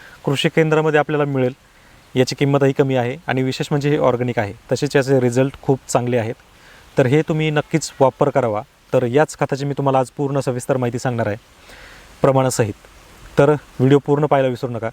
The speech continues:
तसंच ज्या शेतकऱ्यांनी आपल्या चॅनलला अजून सबस्क्राईब केलं नसेल त्यांनी सबस्क्राईब करून घ्या,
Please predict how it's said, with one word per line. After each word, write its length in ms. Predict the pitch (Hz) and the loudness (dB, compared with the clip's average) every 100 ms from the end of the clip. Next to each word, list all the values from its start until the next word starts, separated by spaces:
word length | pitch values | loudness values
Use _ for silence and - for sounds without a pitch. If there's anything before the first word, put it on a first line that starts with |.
| - - - - | -12 -20 -6 -2
तसंच 260 | 139 165 - 135 | 0 0 -4 -2
ज्या 100 | 139 | 0
शेतकऱ्यांनी 380 | 143 - - 151 | 0 -2 -2 0
आपल्या 200 | 151 151 | 0 0
चॅनलला 280 | 147 147 143 | 0 0 0
अजून 160 | 139 139 | 0 -2
सबस्क्राईब 380 | 135 - 139 - | -4 -2 -2 -2
केलं 160 | 131 | -2
नसेल 220 | 127 131 123 | -2 -4 -2
त्यांनी 240 | 127 123 | -2 -2
सबस्क्राईब 400 | - - - 123 - | -6 -4 -2 0 0
करून 160 | 127 | -2
घ्या, 120 | 120 | -2